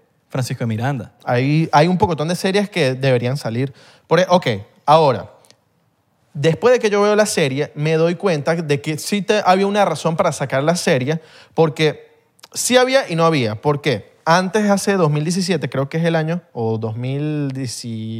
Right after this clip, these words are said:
Speaker 2: no me acuerdo, entre esos años, dos mil diecisiete, dos mil diecinueve.
Speaker 1: Dos mil diez y algo.
Speaker 2: Sacaron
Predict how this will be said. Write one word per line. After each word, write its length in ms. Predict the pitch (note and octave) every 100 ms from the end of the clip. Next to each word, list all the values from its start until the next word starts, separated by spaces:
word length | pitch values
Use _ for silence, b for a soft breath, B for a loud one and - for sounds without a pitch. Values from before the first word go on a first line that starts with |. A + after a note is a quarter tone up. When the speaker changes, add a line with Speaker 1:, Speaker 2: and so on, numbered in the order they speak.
| A2+
Speaker 2:
no 80 | C#3+
me 80 | F3
acuerdo, 280 | F3+ E3+ -
entre 240 | D3+ C#3+
esos 180 | E3 G3
años, 320 | E3 G#2+ G2+
dos 140 | A#2 B2
mil 140 | C#3+
diecisiete, 420 | E3 - G3+ G#3
dos 120 | G#3 C3+
mil 120 | B2+
diecinueve. 300 | C#3+ C#3+ C#3
Speaker 1:
Dos 100 | C3
mil 0 |
diez 40 |
y 100 | D3
algo. 280 | D3 B2 A2+ A2 B B
Speaker 2:
Sacaron 600 | - F#3 G3 F#3+ G#3+ G#3+